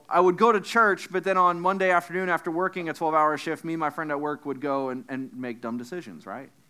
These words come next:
Just go act like idiots. And, yeah, that squeaks. We're not gonna stand there. Um, and,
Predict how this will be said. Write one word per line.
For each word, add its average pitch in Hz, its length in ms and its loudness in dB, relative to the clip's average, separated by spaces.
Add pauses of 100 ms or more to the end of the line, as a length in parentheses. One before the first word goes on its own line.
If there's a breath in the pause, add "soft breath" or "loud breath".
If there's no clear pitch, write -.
(600 soft breath)
Just 120 200 -16
go 131 120 -6
act 123 240 -6
like 131 160 -12
idiots. 143 480 -12
And, 104 260 -12 (1160)
yeah, 101 200 -14
that 104 80 -14
squeaks. - 360 -14
We're 107 100 -16
not 98 100 -20
gonna 101 80 -18
stand 87 280 -18
there. - 140 -18 (920 loud breath)
Um, 147 420 0 (220)
and, 196 140 0